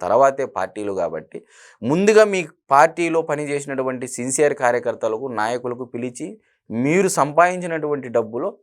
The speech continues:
వాళ్ళకి ఇవ్వండి, వ్యక్తిగతంగా సహాయం చేయండి, మేమున్నామని భరోసా ఇవ్వండి. చంద్రబాబు నాయుడు గారు ఏమన్నా వద్దంటున్నారా?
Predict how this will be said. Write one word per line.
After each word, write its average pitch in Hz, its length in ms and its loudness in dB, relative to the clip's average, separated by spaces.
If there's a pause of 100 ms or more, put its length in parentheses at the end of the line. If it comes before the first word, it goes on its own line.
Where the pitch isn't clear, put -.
(120)
వాళ్ళకి 156 300 -6
ఇవ్వండి, 151 380 -4
వ్యక్తిగతంగా 143 600 -2
సహాయం 131 380 -4
చేయండి, 110 340 -8 (720)
మేమున్నామని 185 720 4
భరోసా 156 360 6
ఇవ్వండి. 131 260 0 (100)
చంద్రబాబు 135 400 2
నాయుడు 123 140 -2
గారు 117 180 2
ఏమన్నా 110 220 -4
వద్దంటున్నారా? 95 540 -8